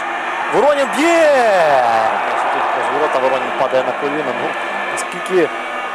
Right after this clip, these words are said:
відчувається в нього прагнення, жага до боротьби, жага до забитого гола. Але Цана. Класний пас під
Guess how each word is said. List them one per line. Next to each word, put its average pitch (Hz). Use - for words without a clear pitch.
відчувається 139
в -
нього 120
прагнення, 139
жага 131
до 135
боротьби, 139
жага 131
до 131
забитого 131
гола. 151
Але 123
Цана. 139
Класний 156
пас 175
під 180